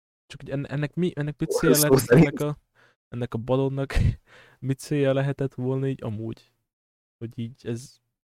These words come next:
Speaker 2: Ö, ősz-, őszintén, ezt nem tudom, hogy mi volt a cél ezzel. Tehát, hogy most ez tényleg egy kémballon akart lenni.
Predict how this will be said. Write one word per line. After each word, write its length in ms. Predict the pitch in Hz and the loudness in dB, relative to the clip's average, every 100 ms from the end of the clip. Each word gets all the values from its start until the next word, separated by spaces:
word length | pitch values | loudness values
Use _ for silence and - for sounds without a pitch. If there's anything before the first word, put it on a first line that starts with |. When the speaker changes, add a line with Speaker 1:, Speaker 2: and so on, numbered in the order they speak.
| _ _ - | _ _ -4
Speaker 2:
Ö, 160 | 101 107 107 - _ | -2 -2 -6 -20 _
ősz-, 280 | 113 117 - | -6 -4 0
őszintén, 520 | - 110 113 104 104 | 4 6 6 4 6
ezt 140 | 101 - | 4 6
nem 380 | 101 104 107 104 | 8 8 8 6
tudom, 200 | 98 95 | 6 6
hogy 140 | 95 | 6
mi 120 | 98 | 4
volt 320 | 87 90 90 | 6 6 6
a 120 | 90 90 - | 2 0 -6
cél 300 | - 87 80 | -2 2 4
ezzel. 360 | 87 90 92 90 | 2 4 2 4
Tehát, 180 | 95 | 4
hogy 120 | 98 101 | 4 4
most 140 | 101 | 2
ez 80 | 104 | 2
tényleg 320 | 151 147 101 | 4 4 4
egy 200 | 90 - _ | 2 -4 _
kémballon 760 | - 98 98 95 92 90 87 | -2 4 4 6 4 6 4
akart 320 | 87 - 87 - | 0 2 0 2
lenni. 380 | 87 90 92 | 0 2 0